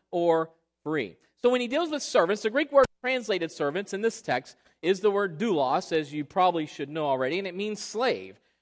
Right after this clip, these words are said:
And so it's important we understand the historical context in which this passage was written, in, in, is one in which there were both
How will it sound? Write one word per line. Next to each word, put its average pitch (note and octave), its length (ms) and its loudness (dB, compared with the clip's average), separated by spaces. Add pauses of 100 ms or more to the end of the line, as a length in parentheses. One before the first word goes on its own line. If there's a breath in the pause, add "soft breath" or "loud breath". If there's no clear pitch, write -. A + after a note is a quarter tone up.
(160)
And F#3 160 -2
so A3 140 4
it's G#3 100 0
important B3+ 340 2
we G#3 100 -2
understand G3+ 540 -4
the F#3 60 -2
historical E3+ 400 -2
context A#3 800 0 (320)
in F3 80 -2
which G3 140 2
this F3 160 -6
passage G3 460 0
was D3+ 160 -6
written, E3 340 -2 (340 soft breath)
in, G3+ 240 4
in, F#3 400 -8 (800)
is G3 200 4
one A3+ 180 0
in G3+ 100 -2
which G#3 220 2
there G#3 140 2
were F#3+ 100 2
both F3 320 0